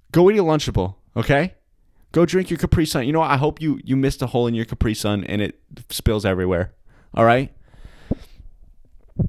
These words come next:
Um, yeah, I don't, n-,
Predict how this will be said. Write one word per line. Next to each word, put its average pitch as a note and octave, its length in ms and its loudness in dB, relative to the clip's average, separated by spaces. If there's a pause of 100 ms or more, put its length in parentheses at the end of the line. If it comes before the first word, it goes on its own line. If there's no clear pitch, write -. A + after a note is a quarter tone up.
(420)
Um, F#2 480 -2 (2250)
yeah, E2 200 0
I - 40 0
don't, - 180 -10
n-, G2 120 -4